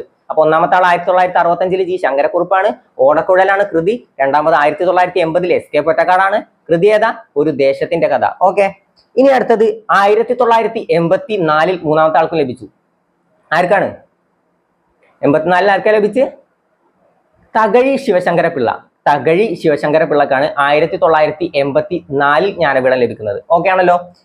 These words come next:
ഇനി അടുത്തത് നാലാമതായി ലഭിച്ചത് ആയിരത്തി തൊള്ളായിരത്തി തൊണ്ണൂറ്റി അഞ്ചിലാണ് ലഭിച്ചത്. ആർക്കാണ്? എം ടി വാസുദേവൻ നായർ. ആർക്കാണ്? എം ടി വാസുദേവൻ നായർക്കാണ് ആയിരത്തി തൊള്ളായിരത്തി തൊണ്ണൂറ്റി അഞ്ചിൽ ലഭിച്ചത്.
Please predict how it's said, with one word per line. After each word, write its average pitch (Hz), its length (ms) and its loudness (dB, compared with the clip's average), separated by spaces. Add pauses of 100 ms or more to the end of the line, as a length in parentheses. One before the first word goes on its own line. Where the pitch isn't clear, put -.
(100)
ഇനി 269 160 4
അടുത്തത് 185 560 2
നാലാമതായി 214 640 2
ലഭിച്ചത് 180 500 -2
ആയിരത്തി 196 520 0
തൊള്ളായിരത്തി 214 580 0
തൊണ്ണൂറ്റി 180 540 -4
അഞ്ചിലാണ് 170 520 0
ലഭിച്ചത്. 135 380 -2 (320)
ആർക്കാണ്? 202 460 0 (1800)
എം 175 360 0
ടി 240 120 4
വാസുദേവൻ 190 520 0
നായർ. 135 200 0 (140)
ആർക്കാണ്? 160 380 0 (140)
എം 139 320 0
ടി 202 120 0
വാസുദേവൻ 160 500 2
നായർക്കാണ് 151 400 0 (100)
ആയിരത്തി 185 420 2
തൊള്ളായിരത്തി 202 500 0
തൊണ്ണൂറ്റി 170 640 -4 (100)
അഞ്ചിൽ 156 420 0
ലഭിച്ചത്. 131 460 -2